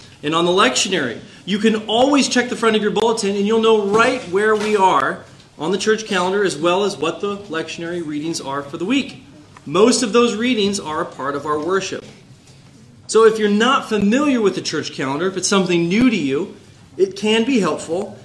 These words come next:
to know what its purpose is in the life of a believer.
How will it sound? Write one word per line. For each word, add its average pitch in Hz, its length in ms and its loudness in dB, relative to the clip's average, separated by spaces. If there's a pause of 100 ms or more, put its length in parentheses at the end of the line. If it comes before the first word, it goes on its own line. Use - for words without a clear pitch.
(120)
to 196 100 -2
know 208 260 6
what 202 460 2
its 196 180 2
purpose 247 680 -6
is 147 640 -2 (300)
in 165 80 -6
the 208 80 -2
life 143 460 -4 (260)
of 120 140 -10
a 139 60 -8
believer. 160 560 -2